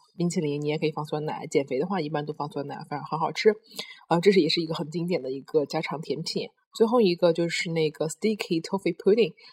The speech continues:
这个东西在国内还找不到那种对应啊，有点像我们南方卖那种糯米糕吧，它是黑色的，是糯米做的，然后是个像布丁的形状，然后放太妃糖浆，非常甜，非常甜，但是很好吃，口感很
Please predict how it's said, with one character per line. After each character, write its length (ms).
这 100
个 60
东 120
西 60
在 140
国 180
内 80
还 100
找 140
不 80
到 240
那 80
种 140
对 140
应 140
啊， 100
有 80
点 140
像 160
我 60
们 100
南 140
方 160
卖 100
那 80
种 160
糯 160
米 140
糕 280
吧， 200
它 160
是 100
黑 160
色 280
的， 180
是 200
糯 200
米 160
做 240
的， 220
然 100
后 80
是 180
个 380
像 220
布 120
丁 140
的 80
形 240
状， 260
然 100
后 100
放 240
太 180
妃 140
糖 260
浆， 200
非 240
常 240
甜， 340
非 180
常 220
甜， 280
但 120
是 80
很 200
好 180
吃， 300
口 140
感 120
很 160